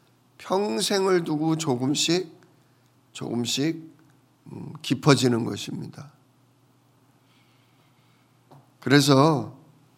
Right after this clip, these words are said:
우리가 아브람처럼 평생을 두고 응답을 받아야 합니다.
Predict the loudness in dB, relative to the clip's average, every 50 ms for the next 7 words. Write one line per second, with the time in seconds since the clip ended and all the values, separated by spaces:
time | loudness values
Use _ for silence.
0 | _ _ _ _ _ -14 -8 -8 -4 -4 -2 -4 -4 -6 -10 -20 -20 -20 _ -20
1 | -20 -20 -20 _ _ _ _ -4 -4 -4 -2 2 4 6 6 6 4 2 0 0
2 | 2 2 2 2 0 -4 -8 -8 -6 -4 -4 -2 -2 0 2 2 4 4 2 2
3 | 0 -2 -2 0 0 2 2 0 2 2 2 2 2 2 0 0 -2 -2 -2 -2
4 | -4 -4 -8 -10 -12 -12 -14 -16 -16 -16 -18 -20 -20